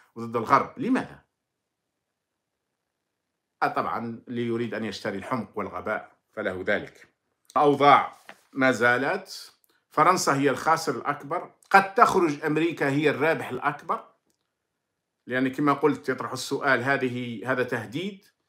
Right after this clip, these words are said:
كيف نحوله إلى فرصة؟ وهم يحولونه في هذه اللحظات إلى فرصة،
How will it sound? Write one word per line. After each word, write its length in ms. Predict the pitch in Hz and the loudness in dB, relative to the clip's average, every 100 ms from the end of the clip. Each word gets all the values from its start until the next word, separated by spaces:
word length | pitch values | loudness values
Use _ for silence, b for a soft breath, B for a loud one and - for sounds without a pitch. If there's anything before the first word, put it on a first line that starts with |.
| _ _ _ _ | _ _ _ _
كيف 280 | 151 147 143 | 0 0 0
نحوله 800 | 131 131 131 117 135 131 113 117 | 2 0 -2 -4 -4 -2 -4 -4
إلى 160 | 110 | -4
فرصة؟ 440 | 104 156 - 202 214 | -4 -8 -6 -4 -2
وهم 220 | 135 123 | -2 -4
يحولونه 600 | 110 123 123 143 147 120 | -6 -6 -4 -2 -2 -2
في 140 | 117 | -2
هذه 140 | 117 117 | -4 -2
اللحظات 460 | 117 - 117 113 | -4 -4 -4 -4
إلى 160 | 95 98 | -6 -10
فرصة، 500 | - 147 - 208 | -8 -8 -6 -8